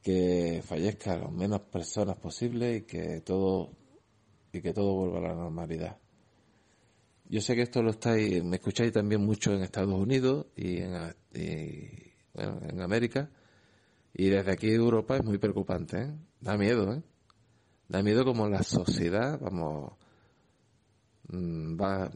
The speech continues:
va al supermercado, parece Walking Dead. En serio, es, es surrealista, parece que estás en una serie, parece que estás en un mal sueño.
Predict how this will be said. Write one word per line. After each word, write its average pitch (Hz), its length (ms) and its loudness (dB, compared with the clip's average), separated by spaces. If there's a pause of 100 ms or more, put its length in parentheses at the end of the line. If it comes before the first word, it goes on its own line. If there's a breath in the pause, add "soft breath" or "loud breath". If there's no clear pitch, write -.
(360)
va 101 160 0
al 110 80 -2
supermercado, 104 880 0
parece 104 800 2
Walking 98 480 0
Dead. 110 240 0 (420)
En - 200 -10
serio, 98 320 2
es, 87 140 -4 (160)
es 101 180 -2
surrealista, 113 640 0
parece 92 280 0
que 107 80 -2
estás 110 220 0
en 113 120 0
una 110 160 0
serie, 131 360 0 (800 loud breath)
parece 95 280 2
que 113 60 2
estás 113 220 2
en 123 120 2
un 110 260 4
mal 104 140 4
sueño. 123 500 -2